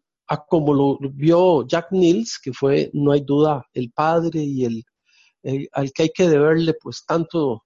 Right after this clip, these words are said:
eh, visión que tuvo, mas también hay que mirarlo contextualizado a este siglo veintiuno.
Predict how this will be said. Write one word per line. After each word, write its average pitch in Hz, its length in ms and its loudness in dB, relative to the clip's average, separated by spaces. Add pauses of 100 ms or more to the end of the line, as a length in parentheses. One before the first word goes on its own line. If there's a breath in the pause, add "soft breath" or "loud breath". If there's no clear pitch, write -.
(100)
eh, 127 200 -14
visión 143 500 -4
que 185 100 -4
tuvo, 156 420 0 (640 soft breath)
mas 190 300 0
también 208 360 2
hay 233 120 0
que 269 120 0
mirarlo 220 560 2
contextualizado 190 1160 -2
a 156 60 -4
este 151 220 -6
siglo 160 360 -4
veintiuno. 123 520 -6